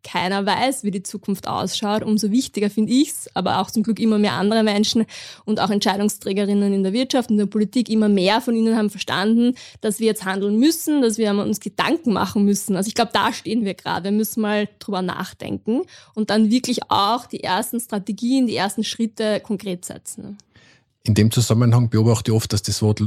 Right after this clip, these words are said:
Speaker 2: Work-Life-Balance ganz unterschiedlich wahrgenommen wird. Für die einen ist ein Reizwort. Also f-, ich kenn einige Arbeitgeber,
Speaker 1: Mhm.
Speaker 2: Unternehmerinnen, die sagen, „Ich kann das Wort schon nicht mehr hören.“
Speaker 1: Ja.
Speaker 2: Lässt sich jetzt zum Beispiel auch, glaub ich, mit diesem politischen Ansatz der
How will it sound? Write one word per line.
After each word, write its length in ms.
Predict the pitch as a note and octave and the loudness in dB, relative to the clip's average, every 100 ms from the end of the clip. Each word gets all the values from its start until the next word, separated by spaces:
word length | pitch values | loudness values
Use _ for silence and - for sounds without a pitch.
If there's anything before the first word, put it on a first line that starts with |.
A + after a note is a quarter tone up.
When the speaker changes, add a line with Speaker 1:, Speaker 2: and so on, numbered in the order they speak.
| G2 | 2
Speaker 2:
Work-Life-Balance 1160 | G2+ G#2+ F2+ G#2 - E2+ D#2+ F#2 G#2+ - - - | 2 2 2 2 0 -2 0 2 0 -2 -8 -6
ganz 180 | - G2 | -2 0
unterschiedlich 600 | B2+ A#2 G#2 - F2 F2+ - F2+ - | 0 0 2 0 0 -2 -2 -6 -2
wahrgenommen 540 | D#2 - G2 F#2 F2 | -2 0 0 0 0
wird. 220 | G2+ G2 - | 0 -2 -4
Für 80 | - | 0
die 120 | D#2 | 2
einen 200 | F2 G2+ | 2 2
ist 140 | F2 | 2
ein 100 | G2 | 0
Reizwort. 720 | F2 D2 F#2 - G#2+ C3 - _ _ _ _ - | 0 0 -2 0 2 2 -4 _ _ _ _ -4
Also 200 | F#2 F#2+ | 0 0
f-, 280 | E2+ - - | -2 -8 -10
ich 140 | D#2+ | -8
kenn 220 | - G2 D2+ | -2 0 2
einige 400 | D2 G#2+ G2+ C#2 | 2 2 2 0
Arbeitgeber, 720 | F#2+ F#2+ - E2+ G#2+ G#2+ A2 - - | 0 0 0 0 2 2 0 -6 -2
Speaker 1:
Mhm. 140 | A3 | 0
Speaker 2:
Unternehmerinnen, 1120 | G#2 F#2+ D#2 F#2+ G#2+ G#2 G#2+ - F#2 G#2 G#2+ G2 | 2 2 2 4 4 2 -2 -4 2 4 4 4
die 120 | G2 | 0
sagen, 480 | - F#2 F#2 F#2+ F2 | 2 2 2 0 -2
„Ich 60 | - | -4
kann 160 | - | -2
das 140 | F#2 - | 0 0
Wort 180 | D#2+ - | -2 0
schon 140 | F#2 | 0
nicht 120 | F#2+ | 2
mehr 180 | F#2 D#2+ | 2 2
hören.“ 360 | D#2+ F2+ A#2+ C3+ | 2 4 4 2
Speaker 1:
Ja. 80 | - - - _ _ _ | -2 -12 -20 _ _ _
Speaker 2:
Lässt 240 | - G2 - | 0 0 0
sich 120 | A2 | 0
jetzt 220 | G#2 - | 0 0
zum 120 | G#2 | -2
Beispiel 380 | F#2+ F2+ - F2+ | 0 0 0 0
auch, 120 | F2 | 0
glaub 140 | G2 F#2+ | 0 0
ich, 60 | |
mit 200 | F#2+ F#2 | 2 0
diesem 260 | F#2+ - E2+ | -2 -4 -6
politischen 540 | - F#2 G#2 G#2+ G2 | -2 0 2 2 0
Ansatz 420 | C#2+ F#2+ G#2 F#2+ - | 0 0 0 -2 -2
der 400 | F2 E2+ D#2+ | 0 0 0